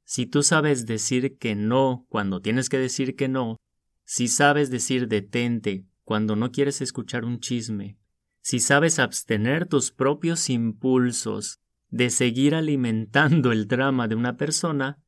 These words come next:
o de una situación, entonces, en lugar de contribuir a la toxicidad, vas a estar contribuyendo a un ambiente más sano. El siguiente punto es vital también. Tienes que ser una persona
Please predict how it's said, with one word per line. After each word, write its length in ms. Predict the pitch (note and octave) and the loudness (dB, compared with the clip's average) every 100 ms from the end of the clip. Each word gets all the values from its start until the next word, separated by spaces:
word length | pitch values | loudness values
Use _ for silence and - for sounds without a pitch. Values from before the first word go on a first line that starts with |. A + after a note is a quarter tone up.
| _ | _
o 140 | - A#2+ | -4 0
de 140 | A#2+ | 0
una 240 | A#2 C#3 | 0 0
situación, 720 | C#3+ E3+ E3+ E3 D#3+ D3 E3 - _ _ _ - | -2 -2 -4 -4 -4 -4 -6 -8 _ _ _ 2
entonces, 800 | F#3+ G3 F3+ E3+ D3+ E3 D#3+ - | 6 6 4 2 2 0 -2 -4
en 180 | B2+ A#2+ | -4 -2
lugar 280 | A2+ D#3 | 2 2
de 100 | D#3+ | 2
contribuir 640 | D#3+ C#3+ C#3 C#3 C3+ D3 C#3+ | -2 -4 -2 -2 0 0 0
a 60 | |
la 160 | C#3 C3+ | -2 -2
toxicidad, 720 | C#3+ - E3 D3+ G3+ F#3+ E3 - - | -4 -4 -4 -2 -2 -2 -2 -6 -4
vas 260 | E3 G3 | 0 0
a 40 | G3 | 0
estar 280 | F#3+ E3+ D#3 | -2 -4 -4
contribuyendo 920 | E3+ D#3+ F3+ F#3 F#3 D#3+ D#3+ E3+ - | -4 0 0 2 0 -2 -4 -6 -6
a 80 | D#3+ | -6
un 180 | B2+ B2+ | -4 -2
ambiente 460 | B2 A2+ G#2 G2 | -2 -2 -4 -4
más 200 | G#2 A#2 | -6 -4
sano. 360 | - - F3 - _ _ _ _ _ _ _ - | -2 -2 -2 -6 _ _ _ _ _ _ _ -2
El 160 | C#3+ | 0
siguiente 640 | - D#3 C#3 E3 F3 E3 D#3+ | 2 2 2 4 4 2 2
punto 400 | D3+ D3 C#3+ C#3 | 2 2 2 2
es 200 | C3 A#2+ | 2 -2
vital 840 | A#2 G2 B2 B2 A#2+ A2 G2+ G2 - _ _ | -2 0 2 2 2 0 -2 -6 -14 _ _
también. 560 | - A2 A2+ G#2+ G#2 - _ _ _ _ _ _ | -2 0 0 -2 -4 -12 _ _ _ _ _ _
Tienes 440 | - D3 C#3+ C3 B2+ | 2 4 4 2 -2
que 120 | A#2+ | -6
ser 240 | - A#2+ | -2 -2
una 200 | A#2+ A#2 | 0 -2
persona 640 | G2+ G#2 - B2 B2 B2 | -2 -6 -4 -2 -2 -2